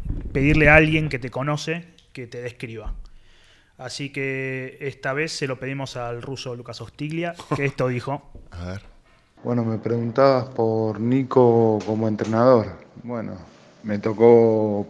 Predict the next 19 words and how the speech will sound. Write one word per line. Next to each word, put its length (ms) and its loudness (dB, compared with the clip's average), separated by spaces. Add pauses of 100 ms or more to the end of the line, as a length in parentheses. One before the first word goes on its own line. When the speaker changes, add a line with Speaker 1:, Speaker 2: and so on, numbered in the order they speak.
Speaker 3:
por 180 0
suerte, 360 4
en 80 2
Hindú 580 0 (460)
compartir 720 0
con 200 -2
él, 280 0
creo 260 0
que 140 -4
casi 540 -4
seis 460 0
o 60 -6
siete 420 0
años. 480 0 (1300)
Y, 1040 -2
y 40 6
es 160 4
impresionante 760 4
la 640 -2